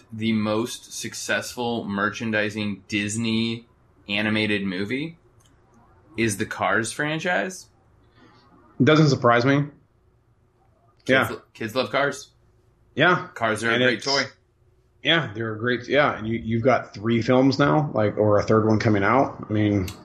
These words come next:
Speaker 1: It came out. I saw it yesterday. <laughs>
Speaker 2: Okay. All right. I, uh, I'm, I'm saving my movies. It's, uh, Spider-Man and then, uh, and then Thor. Uh, I will not go see,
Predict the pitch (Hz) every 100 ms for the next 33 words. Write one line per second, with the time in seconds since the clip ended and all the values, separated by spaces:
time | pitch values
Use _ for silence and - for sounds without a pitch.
0 | - 110 165 151 127 120 113 98 107 -
1 | 98 98 98 98 104 - - - - -
2 | - - 127 143 139 147 370 254 - 220
3 | 170 165 165 _ _ _ 254 240 _ _
4 | - _ _ _ _ _ _ _ _ -
5 | 117 120 120 117 117 - 117 123 123 127
6 | 143 139 135 131 123 123 127 123 117 110
7 | 123 117 113 - 123 123 123 123 117 113
8 | 110 107 107 107 - - - - - -
9 | - - 131 139 139 143 139 151 151 -
10 | - _ 117 117 117 - 117 120 123 120
11 | 123 113 120 113 110 110